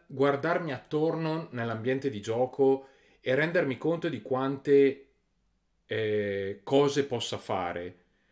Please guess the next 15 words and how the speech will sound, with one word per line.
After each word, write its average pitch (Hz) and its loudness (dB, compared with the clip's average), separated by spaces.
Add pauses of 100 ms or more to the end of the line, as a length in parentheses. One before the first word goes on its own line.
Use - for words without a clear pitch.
(480)
ma 139 2
anche, 202 4
soprattutto - 0
in 107 -4
Tears 147 0
of 117 -6
the 139 2
Kingdom, 139 0 (140)
mh, 117 -8
nello 120 2
specifico, 135 -4
nella 104 -2
risoluzione 113 -2
di 127 -4
enigmi 107 -4